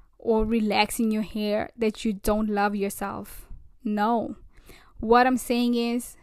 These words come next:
don't do it to please other people. Because if that is the intention behind everything that you do,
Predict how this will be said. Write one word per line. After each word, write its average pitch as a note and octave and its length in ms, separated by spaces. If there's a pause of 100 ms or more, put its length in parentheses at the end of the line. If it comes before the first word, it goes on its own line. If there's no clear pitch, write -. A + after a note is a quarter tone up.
(840)
don't C4+ 440 (180)
do A3+ 280
it G3+ 380 (920)
to B3 180
please A3+ 720 (560)
other G#3 280
people. - 600 (1300)
Because A#3 400
if A#3 260
that G3+ 460 (100)
is A#3 560 (140)
the G#3+ 480
intention A3 840
behind G#3 600
everything A3+ 640
that G3+ 240
you A3+ 140
do, G3 460